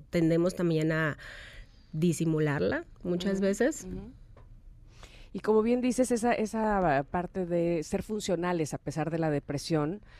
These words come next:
Speaker 2: no solamente puede confundir a la gente que nos rodea, sino a nosotros mismos, y no detectar en nosotros la depresión per se, puede suceder eso, ¿no? Sup-, supongo.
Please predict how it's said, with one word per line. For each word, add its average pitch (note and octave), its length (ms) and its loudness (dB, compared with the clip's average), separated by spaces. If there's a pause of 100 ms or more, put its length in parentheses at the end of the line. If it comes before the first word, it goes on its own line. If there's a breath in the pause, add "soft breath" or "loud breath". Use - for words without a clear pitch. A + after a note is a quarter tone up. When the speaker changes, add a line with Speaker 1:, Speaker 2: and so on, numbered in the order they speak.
(140)
Speaker 2:
no G#3 80 0
solamente A3+ 400 2
puede F#3+ 180 4
confundir D#3 540 2
a D#3+ 120 4
la C3+ 120 2
gente - 260 -4
que D#3+ 120 -4
nos C3+ 160 -2
rodea, D#3 260 2
sino D#3 200 -4
a D3 40 -4
nosotros F#3+ 480 -4
mismos, F3+ 580 -4
y E3+ 80 -2
no F3 160 2
detectar G3 560 0
en F#3 100 0
nosotros E3+ 420 -2
la D3+ 140 2
depresión C#3+ 640 0 (480 soft breath)
per C#3+ 140 -4
se, A3 260 2
puede F3 280 0
suceder D#3 400 -2
eso, E3+ 260 0
¿no? C#3+ 160 -6
Sup-, - 180 -16
supongo. F3 480 0